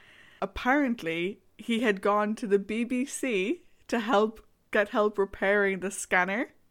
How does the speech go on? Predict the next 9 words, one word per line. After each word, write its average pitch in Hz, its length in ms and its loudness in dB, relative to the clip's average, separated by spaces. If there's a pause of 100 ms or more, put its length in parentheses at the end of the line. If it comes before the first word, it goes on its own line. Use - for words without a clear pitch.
and 185 560 2
the 202 100 0
B 196 140 0
B 190 120 -4
C 180 500 -2
were 180 320 -4
not 180 400 -6
very 170 320 -4
helpful. 196 640 0